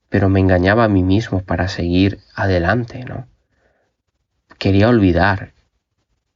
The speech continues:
quería una, que tener una madre que me quisiera, quería ser aceptado por la familia y olvidaba toda la mierda que estaba recibiendo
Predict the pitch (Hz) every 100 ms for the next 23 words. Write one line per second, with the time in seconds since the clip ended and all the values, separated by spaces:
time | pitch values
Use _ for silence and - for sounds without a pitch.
0 | _ _ _ _ - 92 92 95 98 90
1 | 87 87 85 87 85 87 85 82 87 92
2 | 95 87 87 90 90 90 87 90 - 95
3 | 117 110 - 90 95 95 95 95 - -
4 | 85 85 82 87 82 87 101 113 - 107
5 | 101 95 95 90 110 107 101 98 95 87
6 | 87 98 98 98 95 - 92 92 92 90
7 | 98 107